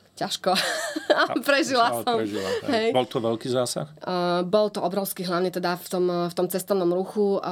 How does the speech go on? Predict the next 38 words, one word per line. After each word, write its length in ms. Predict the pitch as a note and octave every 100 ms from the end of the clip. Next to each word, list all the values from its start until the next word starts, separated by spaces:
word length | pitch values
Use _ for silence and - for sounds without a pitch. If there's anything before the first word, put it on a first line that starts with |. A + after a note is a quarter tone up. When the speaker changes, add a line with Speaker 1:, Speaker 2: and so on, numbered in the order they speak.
| F3 F3
Speaker 1:
náš 200 | F3 -
e-commerce 460 | E3+ F#3+ F3+ E3+
až 160 | - -
tak 100 | F#3
veľmi 220 | F3+ F3
neutrpel. 400 | E3+ F3 F3 F3
Naopak, 360 | E3+ E3+ F3 E3
samozrejme, 440 | F3+ E3+ E3+ E3+
vtedy 300 | E3 - F3
proste 240 | E3 E3 E3+
tie 140 | E3
e-shopy 320 | - E3 F3 F3
boostovali 720 | E3 D#3+ F3+ E3+ F3 F#3+ F3+
a 400 | - D#3+ D#3+ -
išli 240 | E3 -
veľmi 240 | F3 F3 E3
dobre, 260 | E3+ F3+
ale 300 | E3+ D#3 E3
teda 100 | E3+
pre 140 | E3+ E3+
ten 140 | E3+
cestovný 400 | D#3+ D#3 E3 E3
ruch 240 | E3 E3 -
to 480 | D3+ D3+ D3+ D3+ - - -
fakt 220 | C#3 D#3+
akože 240 | - E3+ D#3+
to 100 | D#3+
bolo... 460 | D#3+ D#3+ D#3 D#3
To 120 | D3+
bolo, 380 | F3 E3 D#3+ D3 D#3 - -
to 80 | -
Speaker 2:
Čiže 140 | - F#3+
Speaker 1:
bolo 160 | F#3+
Speaker 2:
prežili 320 | A#2 G#2+ G#2+
len 160 | G2+ F#2+
najsilnejšie, 640 | F#2 F#2 - F2+ F2 - F#2
hej? 140 | G2
Speaker 1:
Eh, 600 | - G#2 E3+ F3 F3 F3